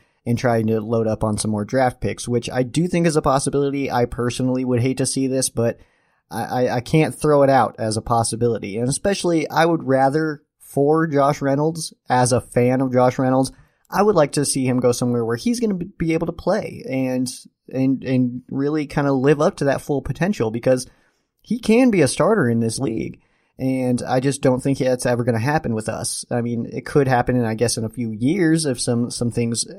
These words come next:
go down, but I don't think that he's gonna be, you know, he's not gonna come in this year and, and just be magically our number one, even though I do think he's got the skills to do it. He's got the size, and, and I think that he's an awesome ball player.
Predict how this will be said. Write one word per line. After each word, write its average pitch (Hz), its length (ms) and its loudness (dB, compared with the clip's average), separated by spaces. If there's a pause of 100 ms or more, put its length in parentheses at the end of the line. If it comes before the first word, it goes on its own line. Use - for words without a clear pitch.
(220)
go 123 220 4
down, 120 480 2
but 113 220 0 (680)
I 131 80 -2
don't 143 300 2
think 147 180 -2
that 123 140 -4
he's 131 160 -2
gonna 123 160 0
be, 113 340 -6 (840)
you 131 140 2
know, 123 60 2
he's 143 200 0
not 135 140 4
gonna 131 120 2
come 127 200 0
in 123 120 2
this 127 220 0
year 117 180 -2
and, 123 220 0
and 131 240 0
just 120 140 -4
be 127 120 4
magically 117 460 2
our 117 100 -2
number 117 260 4
one, 127 400 4 (420)
even 139 280 4
though 127 120 4
I 135 100 4
do 135 260 0
think 147 220 -2
he's 156 160 -4
got 123 180 0
the 143 80 -4
skills 143 320 0
to 135 100 -6
do 139 180 0
it. - 180 -8
He's 117 160 -4
got 120 200 -2
the 127 80 -6
size, 120 420 -2
and, 113 240 0
and 117 340 -4
I 117 120 -4
think 123 200 -2
that 120 100 -2
he's 120 200 -2
an 123 80 0
awesome 127 340 -2
ball 92 180 -6
player. - 300 -12